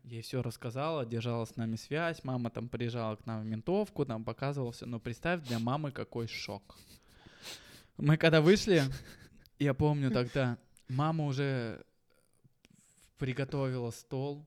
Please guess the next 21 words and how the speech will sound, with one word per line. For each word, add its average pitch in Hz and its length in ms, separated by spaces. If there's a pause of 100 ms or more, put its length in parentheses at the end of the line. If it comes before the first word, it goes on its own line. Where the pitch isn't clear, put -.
(100)
мы 127 160
пришли, 127 440
там, 120 220
знаешь, 117 300
там 113 240
русская 127 360
колбаса, 127 960
там 117 280
борщ, 127 720
вот 113 200
это 120 280
всё. 117 580 (680)
И 127 40
мы 120 160
такие: 113 480 (520)
«Жесть, - 640
вот - 280
это 120 180
всё - 340
кончилось, 127 800
наконец-то». 117 920